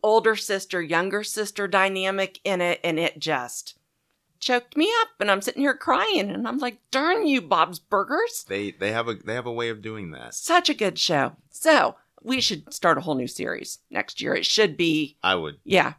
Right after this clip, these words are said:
Speaker 2: I
Speaker 1: Chris
Speaker 2: would
Speaker 1: and Renee
Speaker 2: absolutely
Speaker 1: Talk
Speaker 2: do that.
Speaker 1: T V.
Speaker 2: Yes.
Speaker 1: Yes, and would probably have lots of people.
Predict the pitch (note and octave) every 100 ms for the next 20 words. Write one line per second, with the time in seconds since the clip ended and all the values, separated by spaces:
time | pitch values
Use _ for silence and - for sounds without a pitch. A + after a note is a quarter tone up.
0 | - F#3 A3 A3 G3 F#3+ E3+ D#3+ E3+ D#3+
1 | E3 E3 D#3 E3+ D3 - E2+ F#2 F2 -
2 | - A2 G#3+ - - F3+ - D#3+ - A3
3 | F3 E3+ F#3 F3+ F#3+ - D4 F4+ F#3+